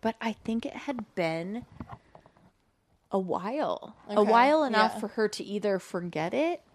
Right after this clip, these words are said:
Speaker 1: or
Speaker 2: Mm-hmm.
Speaker 1: possibly maybe she blocked it out from the moment she heard
Speaker 2: <laughs> Yeah.
Speaker 1: me talking about it, 'cause that's definitely a real thing.
Speaker 2: Right.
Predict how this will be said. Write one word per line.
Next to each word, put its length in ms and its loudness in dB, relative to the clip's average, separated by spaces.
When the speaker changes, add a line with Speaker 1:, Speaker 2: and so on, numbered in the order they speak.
Speaker 1:
or 160 -2
Speaker 2:
Mm-hmm. 160 -4
Speaker 1:
possibly 400 -2
maybe 240 -6
she 160 -10
blocked 380 -8
it 60 -8
out 180 -4
from 140 -8
the 80 -6
moment 340 -2
she 140 2
heard 180 2
Speaker 2:
<laughs> 60 4
Yeah. 0 -
Speaker 1:
me 120 4
talking 320 -2
about 220 -2
it, 180 -10
'cause 220 -8
that's 260 -4
definitely 580 -10
a 60 -10
real 220 -8
thing. 340 -8
Speaker 2:
Right. 500 -4